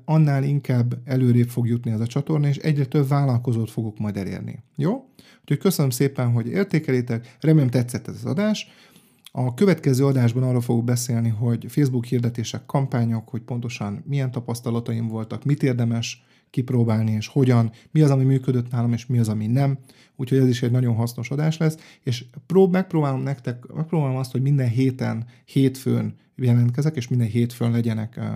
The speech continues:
adások, de ehhez kérlek, ösztönözz engem, szólj hozzá, és értékeld a podcastemet az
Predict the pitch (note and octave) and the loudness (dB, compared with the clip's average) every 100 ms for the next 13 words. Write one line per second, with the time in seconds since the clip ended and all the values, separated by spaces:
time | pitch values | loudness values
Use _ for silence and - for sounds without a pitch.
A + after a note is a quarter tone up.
0 | A2 - C3 D3+ D#3+ F#3+ F#3 - - - | -8 -4 -2 0 0 -4 -6 -14 -20 -20
1 | _ _ _ _ _ - C3 D3+ C#3 - | _ _ _ _ _ -2 2 4 2 0
2 | C#3 A2+ G#2+ - - _ - D3+ - E3 | 0 2 -2 -4 -16 _ -2 0 2 2
3 | D#3+ E3+ F3 F#3+ G3+ F#3+ - _ - - | 2 0 -2 -2 0 -2 -6 _ -16 -6
4 | B2+ B2 A2+ B2+ C#3 D3+ D3+ - A#2+ B2 | 0 2 2 0 0 -2 -4 -6 -8 0
5 | C#3 C3 B2+ A#2+ A#2 A#2 A#2 B2 A#2+ D3 | 0 2 -2 -2 -4 -6 -6 -6 -6 -8
6 | - D#3 E3 E3 - - _ _ _ _ | -4 -2 -2 -4 -12 -20 _ _ _ _
7 | A#2 A2+ | -6 -2